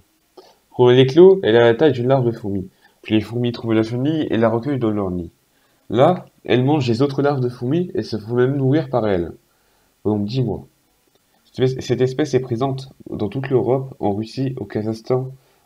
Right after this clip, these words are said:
en Mongolie, en Chine, en Corée et au Japon. Cette espèce vit dans tous les endroits qui sont humides,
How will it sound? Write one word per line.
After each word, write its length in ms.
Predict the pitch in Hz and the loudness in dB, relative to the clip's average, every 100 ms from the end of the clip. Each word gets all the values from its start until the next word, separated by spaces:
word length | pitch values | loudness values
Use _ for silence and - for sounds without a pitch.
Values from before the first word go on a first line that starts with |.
| - | -6
en 80 | 107 | -2
Mongolie, 600 | 127 123 117 120 135 135 | 0 0 0 -2 -6 -6
en 140 | 110 | -8
Chine, 440 | 110 - 135 131 - - _ _ | -8 -4 -2 -2 -6 -14 _ _
en 120 | - 110 | -8 -4
Corée 420 | 120 117 135 135 | -2 2 0 2
et 60 | 110 | 0
au 100 | 110 | 2
Japon. 340 | 107 101 87 - _ _ _ _ _ _ _ - - - - | 0 -4 -10 -16 _ _ _ _ _ _ _ -20 -20 -20 -12
Cette 200 | - 127 | -4 -2
espèce 360 | 135 165 139 | 4 4 4
vit 180 | 120 135 | 2 4
dans 300 | 131 120 110 | 6 8 6
tous 140 | 113 147 | 2 -2
les 160 | 143 | 0
endroits 260 | 143 120 135 | 0 0 -2
qui 80 | 131 | -4
sont 240 | - - | -10 -8
humides, 460 | 104 127 151 135 | -4 0 0 0